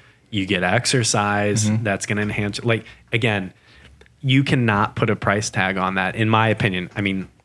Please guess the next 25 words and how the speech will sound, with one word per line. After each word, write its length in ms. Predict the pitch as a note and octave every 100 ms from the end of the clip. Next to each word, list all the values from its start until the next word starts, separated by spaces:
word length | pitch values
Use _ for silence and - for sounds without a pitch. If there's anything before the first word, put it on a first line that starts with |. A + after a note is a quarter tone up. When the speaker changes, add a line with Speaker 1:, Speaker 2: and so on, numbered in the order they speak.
| -
Speaker 1:
yes, 220 | G#2+ G2+
you 80 | F#2
can, 340 | G2 F2+ F2 -
right? 280 | F#2+ G2
Speaker 2:
Within 220 | D3 D#3 G#2
Speaker 1:
There's 140 | C#3+
price 120 | B2+
Speaker 2:
reason. 160 | G2 -
Speaker 1:
tag, 120 | A#2+
yeah. 160 | C3+ B2+
Speaker 2:
Yeah. 260 | B2 B2 B2 - -
Speaker 1:
But 520 | D3+ D#3+ A#2+ - - - - - - _ -
if 200 | A#2 -
you 240 | C3 D3+
are 180 | C3+ A2+
not 500 | A2 G#2 G#2 G#2 - _
selling, 760 | - A2+ G2 G2 F#2+ F#2+ F#2+ - _ _ _ _ _
if 140 | A#2+ C3
you 100 | D#3+
are 60 |
not 180 | D#3+ A#2
first 460 | - - A2 A#2 -
finding 400 | A2 G2 G2+ G2
out 200 | F2 F2
why 720 | F#2 F#2 F2+ F#2 G#2 A#2